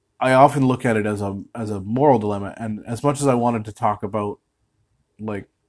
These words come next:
you know, no motivational stuff and just sports and all those things, I tend to always sort of wrap it around this message or, or this thought that I have.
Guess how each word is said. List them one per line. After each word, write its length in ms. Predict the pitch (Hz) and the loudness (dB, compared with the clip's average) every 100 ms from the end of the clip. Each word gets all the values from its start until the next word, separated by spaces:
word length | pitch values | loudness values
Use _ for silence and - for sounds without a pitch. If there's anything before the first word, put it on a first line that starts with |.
| _ | _
you 120 | 120 | -6
know, 140 | 107 104 | -4 -2
no 220 | 110 113 | 0 0
motivational 520 | 107 107 101 104 98 | 0 0 -2 -4 -6
stuff 260 | - 98 101 | -8 -8 -8
and 120 | 98 | -10
just 200 | 104 101 | -6 -8
sports 400 | - 98 92 - | -8 -10 -10 -12
and 100 | - | -12
all 140 | - - | -14 -14
those 140 | 110 | -14
things, 340 | - 104 104 _ _ - - - | -12 -12 -14 _ _ -20 -18 -8
I 80 | 120 | -6
tend 220 | 139 190 | -2 2
to 80 | 170 | 4
always 400 | 101 120 117 - | 4 4 2 0
sort 120 | 107 | -6
of 60 | 101 | -2
wrap 240 | 117 110 | -2 -2
it 60 | 101 | -4
around 460 | 101 104 104 101 _ _ _ _ _ | -4 -4 -6 -10 _ _ _ _ _
this 240 | 110 - 104 | -10 -8 -6
message 420 | 104 98 104 104 | -6 -6 -8 -6
or, 160 | 101 | -6
or 260 | 101 - 107 | -6 -8 -8
this 220 | 104 - | -6 -8
thought 320 | - 101 98 | -4 -2 -2
that 80 | 101 | -4
I 140 | 95 87 | -10 -10
have. 500 | 101 104 104 98 | -6 -2 -2 -4